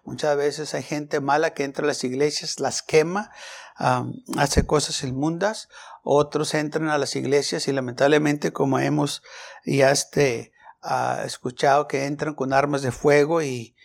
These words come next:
eh, disparan y matan a muchos. Este es el espíritu de anticristo que se apodera de la gente, que odian la iglesia, odian lo-, los hermanos. Hay un odio en ellos y sin que nadie les haga nada. ¿Por qué?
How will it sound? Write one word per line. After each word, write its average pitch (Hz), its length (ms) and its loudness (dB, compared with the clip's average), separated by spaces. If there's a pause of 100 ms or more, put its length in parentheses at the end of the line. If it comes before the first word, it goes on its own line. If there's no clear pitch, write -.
(340)
eh, 123 260 -6
disparan 143 680 4
y 131 100 -6
matan 135 600 -2
a 127 80 -4
muchos. 147 500 -4
Este 170 220 -6
es 175 80 -10
el 156 180 -6
espíritu 147 560 -8
de 135 80 -8
anticristo 127 600 -8
que - 100 -14
se - 120 6
apodera 143 520 -4
de 175 100 -14
la 131 140 -6
gente, 175 460 -8
que 131 100 -8
odian 180 640 -2
la 131 80 -2
iglesia, 175 580 -2
odian 175 300 -2
lo-, 143 160 -4 (280)
los 127 220 -4
hermanos. 151 500 0
Hay 165 140 0
un 160 180 -6
odio 175 300 2
en 135 80 -2
ellos 208 340 -2 (360)
y 151 100 0
sin 160 220 0
que 147 120 2
nadie 175 260 2
les 165 180 0
haga 165 180 0
nada. 165 560 0
¿Por - 220 0
qué? 226 260 4